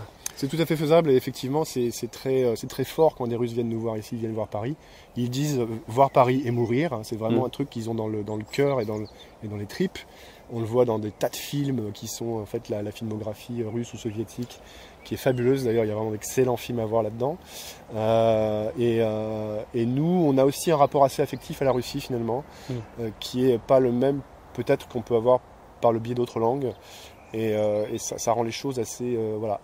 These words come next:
Speaker 1: émotionnelles et, euh, et intenses.
Speaker 2: Ouais, je suis d'accord. Bah, moi, je, je, j'ai pas pris le russe peut-être un jour, mais je, je vois à chaque fois cet intérêt des Français pour la Russie, des, des, des Russes pour la France. Et ce qui est amusant, c'est que, c'est qu'on parle un peu de la mystérieuse âme slave, et les, les Russes, j'ai l'impression,
Speaker 1: Ouais.
Speaker 2: aiment aussi un peu entretenir cette, euh,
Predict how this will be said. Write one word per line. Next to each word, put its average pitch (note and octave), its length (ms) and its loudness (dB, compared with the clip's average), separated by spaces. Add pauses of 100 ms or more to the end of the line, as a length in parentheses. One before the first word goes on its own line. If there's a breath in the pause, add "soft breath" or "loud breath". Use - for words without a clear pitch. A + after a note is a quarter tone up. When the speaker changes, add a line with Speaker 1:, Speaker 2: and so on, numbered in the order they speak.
Speaker 1:
émotionnelles B2 720 2
et, A2 200 -2
euh, G#2+ 100 -4 (240)
et A#2+ 80 0
intenses. A2 440 -2 (800 soft breath)
Speaker 2:
Ouais, D#3 120 10
je - 40 -2
suis - 140 -2
d'accord. A#2 240 8
Bah, A2 100 10
moi, A#2 160 8
je, G#2+ 320 2
je, G#2+ 180 -2
j'ai A2 120 -6
pas - 160 4
pris - 160 -2
le A2 60 4
russe A#2+ 180 6
peut-être G#2+ 320 0
un A2 40 4
jour, C#3 200 10
mais A2+ 160 10
je, G#2+ 120 0
je G#2 60 -2 (100)
vois C3 160 12
à C#3 40 12
chaque A#2+ 200 4
fois C3 120 4
cet - 180 0
intérêt A#2 520 10
des A2 120 4
Français A#2 400 4
pour A2 160 2
la G2+ 80 6
Russie, G#2+ 400 4
des, G#2 220 2 (520 loud breath)
des, A2 300 6
des A2 120 6
Russes A#2 180 8
pour B2 120 10
la A#2 120 12
France. D#3+ 340 6
Et A#2 140 10 (440 loud breath)
ce - 120 -8
qui D3+ 100 8
est C#3 40 12
amusant, D#3 340 12
c'est C3 200 6
que, A2+ 520 10
c'est - 120 -2
qu'on A#2 140 4
parle A#2+ 240 10
un A2 100 10
peu B2 280 6
de A2 180 2
la A2 140 8
mystérieuse A#2+ 580 10
âme A2+ 140 10
slave, B2 440 10
et A2 120 8
les, A2 240 6
les A2+ 100 8
Russes, C3 220 10
j'ai B2+ 80 10
l'impression, B2+ 340 8
Speaker 1:
Ouais. C3+ 80 12
Speaker 2:
aiment A#2+ 80 10
aussi A#2+ 180 8
un B2 140 12
peu A#2 140 6
entretenir B2+ 560 8
cette, - 260 0
euh, G#2+ 400 6